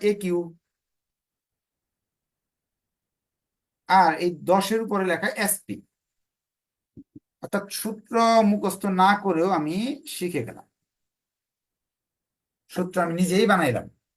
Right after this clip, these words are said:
তিন নাম্বারে বুঝতে পারলে একটু কষ্ট করে ওকে লেখেন, না বুঝলে প্রশ্ন করতে পারেন, হ্যান্ড রাইজ করে প্রশ্ন করতে পারেন যে, "স্যার, বুঝি নাই।" তো টোটাল কত খরচ হলো? ম্যাটেরিয়াল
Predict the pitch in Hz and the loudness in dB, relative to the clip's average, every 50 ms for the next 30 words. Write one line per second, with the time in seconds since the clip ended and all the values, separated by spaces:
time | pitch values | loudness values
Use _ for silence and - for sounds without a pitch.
0 | _ _ _ _ _ _ _ _ _ _ _ _ - - _ _ _ _ _ _ | _ _ _ _ _ _ _ _ _ _ _ _ -16 -16 _ _ _ _ _ _
1 | _ _ _ _ _ _ _ _ _ _ - 220 220 220 214 196 180 160 143 131 | _ _ _ _ _ _ _ _ _ _ -4 0 2 2 2 4 4 4 4 2
2 | 120 110 - - _ _ _ _ _ _ _ _ _ _ - 123 117 202 208 202 | 2 -2 -4 -12 _ _ _ _ _ _ _ _ _ _ -8 -2 0 2 2 2
3 | - 214 202 202 208 202 202 208 208 190 - 196 202 202 208 202 208 220 214 196 | 2 4 4 4 4 2 0 -2 -2 -2 -2 0 0 2 2 2 2 2 2 2
4 | - 156 151 160 175 185 190 202 190 175 190 185 190 180 170 165 190 175 - - | 0 -2 -2 -2 -2 0 0 0 -2 -2 -4 -4 -4 -4 -4 -4 -6 -6 -6 -2
5 | 180 175 160 151 156 170 180 185 202 196 190 - 196 190 185 185 170 170 175 170 | 0 0 0 0 0 0 0 2 2 2 0 0 0 0 0 0 -2 -4 -6 -8
6 | 165 170 160 143 143 139 135 165 156 156 165 151 139 110 101 98 - _ _ _ | -6 -6 -6 -6 -6 -6 -6 -4 -4 -4 -4 -4 -4 -6 -6 -8 -10 _ _ _
7 | _ _ _ _ _ _ _ _ _ _ _ _ _ _ _ _ _ _ - 175 | _ _ _ _ _ _ _ _ _ _ _ _ _ _ _ _ _ _ -10 -6
8 | 175 180 208 214 226 233 226 226 233 226 - - 214 220 220 202 202 208 226 262 | -2 0 0 2 2 2 2 2 2 0 0 2 4 4 4 4 4 4 2 2
9 | 330 - - - 160 175 185 180 196 185 175 175 | 0 -2 -8 -8 -6 -6 -4 -2 0 0 0 0